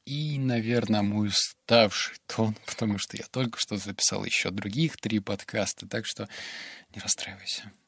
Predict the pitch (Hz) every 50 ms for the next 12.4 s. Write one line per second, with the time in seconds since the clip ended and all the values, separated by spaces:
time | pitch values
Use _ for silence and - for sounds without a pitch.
0 | _ - 107 117 120 113 - - - - _ _ _ _ _ _ _ - 123 120
1 | 113 - 120 120 120 123 117 107 - - 113 - - - 143 139 - - - 104
2 | 101 101 104 101 98 98 98 95 95 98 98 104 110 104 151 175 170 - - 139
3 | 123 117 - - - - - - _ - 117 123 127 127 120 113 110 104 101 101
4 | 101 - _ - _ - - - - - 107 107 104 113 107 98 - - - -
5 | - - - 92 92 92 92 - 107 - - _ - - 110 98 95 - - 95
6 | - _ - - - - - - - - 127 147 165 143 139 120 113 110 - -
7 | - 120 117 - - 107 104 98 110 101 - 107 95 95 95 - _ _ - -
8 | 101 110 95 98 98 98 104 104 101 95 - - 85 - - - - - - -
9 | - - - 110 131 175 165 - - 113 113 123 160 165 135 120 110 113 117 110
10 | 107 113 139 143 139 123 113 107 101 104 104 98 107 104 104 113 123 131 120 107
11 | 98 - - - 104 104 104 101 95 104 98 98 104 110 120 110 104 101 101 98
12 | 98 101 101 101 - - 101 - -